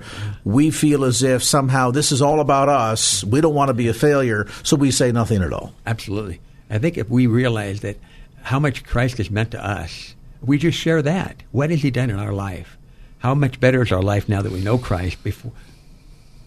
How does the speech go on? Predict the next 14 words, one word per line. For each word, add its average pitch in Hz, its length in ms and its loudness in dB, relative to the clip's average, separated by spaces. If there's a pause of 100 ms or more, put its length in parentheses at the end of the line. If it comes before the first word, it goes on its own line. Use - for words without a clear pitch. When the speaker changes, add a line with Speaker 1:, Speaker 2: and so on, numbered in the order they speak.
(100)
Speaker 2:
compared 120 380 4
to 123 80 4
when 123 140 4
we 127 100 4
didn't 143 320 0
know 90 140 -2
Christ? 85 440 -6 (340)
And 110 140 -2
that, 220 200 2 (340)
our 123 120 2
own 180 120 0
personal - 340 -2
testimony 98 640 -4
is 101 440 -8